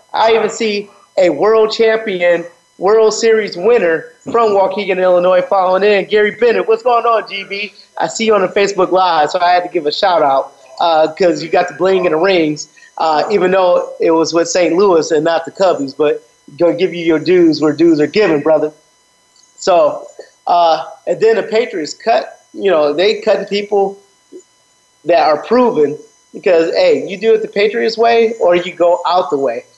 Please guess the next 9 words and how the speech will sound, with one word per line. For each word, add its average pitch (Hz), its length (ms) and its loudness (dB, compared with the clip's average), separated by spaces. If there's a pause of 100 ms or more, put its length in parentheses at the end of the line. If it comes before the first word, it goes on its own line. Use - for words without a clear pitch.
(160)
And 165 240 0
so 165 460 0 (440)
I 196 220 0
think, 226 340 -2
uh, 160 180 0
going 185 320 -2
back 202 240 2
with 143 160 -4
Huey, 143 360 -6